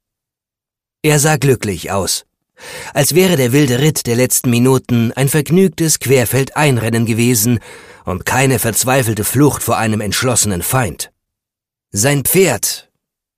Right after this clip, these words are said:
ein edler Rothengst aus der Zucht Falconers,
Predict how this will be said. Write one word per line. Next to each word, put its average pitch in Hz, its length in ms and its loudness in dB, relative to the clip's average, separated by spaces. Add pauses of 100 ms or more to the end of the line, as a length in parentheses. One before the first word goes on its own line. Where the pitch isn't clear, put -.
(260)
ein 117 320 0
edler 117 440 0
Rothengst 107 760 -2
aus 98 140 -2
der 104 160 -2
Zucht - 320 0
Falconers, 135 800 -2